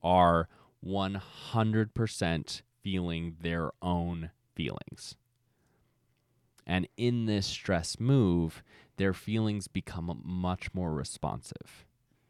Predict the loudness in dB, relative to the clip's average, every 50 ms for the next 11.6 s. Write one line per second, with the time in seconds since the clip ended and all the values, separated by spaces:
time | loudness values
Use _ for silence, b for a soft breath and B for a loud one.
0 | _ _ _ _ _ _ _ -2 2 2 2 2 0 -2 0 2 4 4 2 2
1 | -2 -2 0 2 4 4 4 2 0 -2 -4 -4 -4 -4 -4 -6 -6 -8 -12 -10
2 | -10 -12 -6 -2 0 2 2 2 2 0 0 -2 -4 -6 -4 -4 -4 -4 -4 -6
3 | -10 -10 -10 -10 -10 -8 -6 -8 -8 -8 -10 -12 -12 -6 -6 -4 -2 0 0 0
4 | 2 2 0 0 0 -2 -4 -4 -4 -4 -4 -6 -6 -8 -6 -4 -2 0 0 -2
5 | -2 -6 -10 b b b b b b b -8 -6 -6 -6 0 0 2 2 2 0
6 | -2 -4 -6 -8 -8 -4 -2 0 0 0 -2 -4 -6 b b b b b b b
7 | b b b -8 -2 0 0 0 2 0 -2 0 0 -2 -2 -2 -4 -4 0 0
8 | 0 0 0 -2 -4 -2 -2 -2 -2 -2 -4 -6 _ _ _ -12 -10 -8 -6 -2
9 | 0 0 2 2 2 2 0 0 0 0 -2 -2 -4 -4 -2 -2 -2 -2 -2 -4
10 | -4 -6 -8 -8 -6 -6 -4 -4 -6 -6 -6 -8 -10 -12 _ _ _ _ _ _
11 | _ -6 -6 -4 -2 0 0 0 0 0 -2 -6